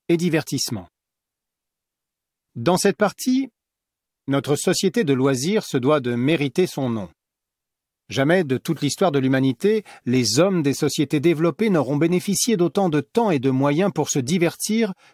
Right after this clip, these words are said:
que depuis un demi-siècle. Plaisir du corps, tout d'abord. Pendant la Belle Époque, au tournant du dix-neuvième et du vingtième siècle, le corps sportif acquiert ses droits et son honorabilité.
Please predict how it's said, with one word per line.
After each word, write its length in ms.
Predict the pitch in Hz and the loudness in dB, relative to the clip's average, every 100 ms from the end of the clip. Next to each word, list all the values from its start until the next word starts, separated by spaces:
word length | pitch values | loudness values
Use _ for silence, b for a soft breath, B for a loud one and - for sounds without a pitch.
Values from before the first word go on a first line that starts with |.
| - | -2
que 80 | |
depuis 360 | 160 165 - 185 | 2 2 0 -4
un 140 | - 175 | -2 0
demi-siècle. 760 | 143 131 - 123 98 - 85 - _ _ _ _ _ _ _ _ | 0 -2 -2 -6 -10 -14 -20 -20 _ _ _ _ _ _ _ _
Plaisir 380 | - 196 185 190 | 0 2 2 2
du 100 | 196 | 0
corps, 320 | - 165 110 | 2 2 2
tout 120 | - | -6
d'abord. 440 | 123 147 110 87 - _ _ _ _ _ _ _ _ _ _ _ | -4 -2 -4 -8 -16 _ _ _ _ _ _ _ _ _ _ _
Pendant 220 | 139 123 | -4 0
la 140 | 123 123 | 0 2
Belle 160 | 139 | 2
Époque, 400 | 156 - 233 - 202 | 0 0 -2 -2 -10
au 140 | 143 117 | -8 -8
tournant 400 | - 123 160 185 | -6 -2 0 0
du 100 | 131 | -2
dix-neuvième 540 | 131 135 147 139 214 | -4 -2 -2 0 -2
et 40 | 143 | 0
du 120 | 127 | 0
vingtième 400 | 139 131 147 147 | 0 0 -2 -2
siècle, 420 | - 214 220 226 - B B | 0 -2 0 -4 -6 B B
le 120 | 156 | -2
corps 380 | - 233 214 - | 2 0 0 -2
sportif 720 | - - 139 - - 220 - | -14 -4 -4 -4 -4 -4 -2
acquiert 400 | 143 - 175 175 | -4 0 -2 -2
ses 180 | - 131 | -2 -4
droits 340 | 113 110 175 | -2 0 2
et 60 | 165 | 0
son 240 | - 127 | -4 -2
honorabilité. 840 | 135 160 139 139 135 117 - 92 | 0 2 0 0 -2 -4 -8 -16